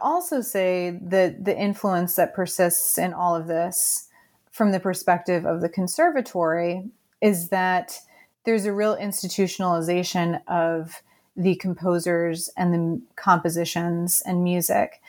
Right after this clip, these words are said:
that's considered to be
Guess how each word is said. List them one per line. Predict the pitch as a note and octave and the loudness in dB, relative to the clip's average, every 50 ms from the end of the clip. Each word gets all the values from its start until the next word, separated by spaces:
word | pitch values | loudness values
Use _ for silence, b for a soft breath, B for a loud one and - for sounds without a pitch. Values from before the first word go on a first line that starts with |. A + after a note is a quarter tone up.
| B B B B B | B B B B B
that's | F#3 F#3 F3+ F3 - - | 4 6 6 6 4 0
considered | - - F3+ E3+ D3+ - - - F#3 F3 F3+ F3+ F3 F3 F3 F3 F3 - | -2 0 0 0 0 -2 -2 -2 0 0 2 2 2 2 0 -2 -4 -4
to | - G3 F3 | -2 -2 -2
be | D#3 D#3 E3 E3+ E3 E3 E3 E3 E3 E3+ E3 E3+ | -2 -2 -2 0 0 2 2 2 2 0 0 -2